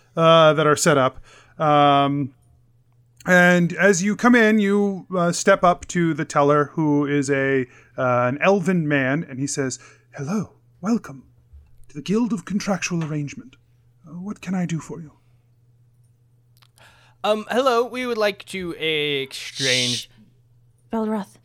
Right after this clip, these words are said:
Speaker 3: I think we're supposed to whisper in here.
Speaker 1: Yes,
Speaker 2: Well,
Speaker 1: is,
Speaker 2: oh.
Speaker 1: yes, please, uh, you would like to maintain a,
Speaker 2: I
Speaker 1: an
Speaker 2: have one
Speaker 1: appropriate
Speaker 2: volume with which my vo-, my voice goes. <laughs> I don't know if I actually have a way to regulate it.
Speaker 1: Okay.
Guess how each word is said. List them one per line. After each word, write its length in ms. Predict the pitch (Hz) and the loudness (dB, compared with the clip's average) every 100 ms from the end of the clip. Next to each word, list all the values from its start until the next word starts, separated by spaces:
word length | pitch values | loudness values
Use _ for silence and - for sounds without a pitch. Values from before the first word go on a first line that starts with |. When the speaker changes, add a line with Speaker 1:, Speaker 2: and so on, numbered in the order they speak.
| - | -12
Speaker 3:
I 80 | 196 | -4
think 220 | 233 226 | -4 -2
we're 80 | 226 | -8
supposed 320 | - 233 - | -6 -6 -4
to 60 | 208 | -6
whisper 340 | 208 - 190 | -6 -6 -6
in 120 | 185 | -6
here. 280 | 175 170 - _ | -6 -10 -12 _
Speaker 1:
Yes, 180 | - - | -12 -8
Speaker 2:
Well, 120 | 160 226 233 | -4 0 0
Speaker 1:
is, 180 | 165 | 0
Speaker 2:
oh. 40 | 185 | -4
Speaker 1:
yes, 240 | 180 - | -10 -10
please, 460 | 147 262 226 180 175 | -8 -6 -4 -6 -10
uh, 280 | 196 196 190 180 | -12 -14 -12 -6
you 240 | 233 233 | -4 -2
would 100 | 220 | -4
like 140 | 202 190 | -4 -6
to 100 | 170 | -6
maintain 960 | 180 - 180 160 139 143 147 147 151 | -6 -6 -8 -8 -8 -10 -12 -12 -4
a, 40 | 165 | 0
Speaker 2:
I 60 | 208 | 2
Speaker 1:
an 40 | |
Speaker 2:
have 220 | 294 285 - | 2 2 2
one 240 | 254 269 | 2 2
Speaker 1:
appropriate 40 | 208 | 2
Speaker 2:
volume 400 | 185 180 147 135 | 4 4 0 -4
with 160 | 120 | -6
which 220 | 135 120 123 | -8 -8 -6
my 160 | 117 | -6
vo-, 260 | 107 113 110 110 123 117 | -6 -6 -8 -10 -10 -8
my 120 | 113 | -6
voice 300 | 113 113 - | -8 -10 -12
goes. 640 | 87 80 - - - _ - - - | -16 -16 -20 -20 -20 _ -8 -8 -10
<laughs> 480 | - - - 262 - | -18 -16 0 0 2
I 80 | - | 2
don't 220 | 202 220 | 4 4
know 180 | 214 208 | 6 4
if 100 | 180 | 4
I 80 | 180 | 4
actually 340 | 160 - 156 139 | 2 0 -4 -4
have 160 | 143 | -4
a 60 | 127 | -4
way 240 | 123 127 | -2 -4
to 120 | 123 | -6
regulate 640 | 117 123 135 107 87 62 - | -6 -6 -6 -10 -12 -18 -20
it. 160 | - _ _ - - - - _ _ - | -20 _ _ -20 -20 -20 -20 _ _ -16
Speaker 1:
Okay. 260 | 165 196 | -10 -8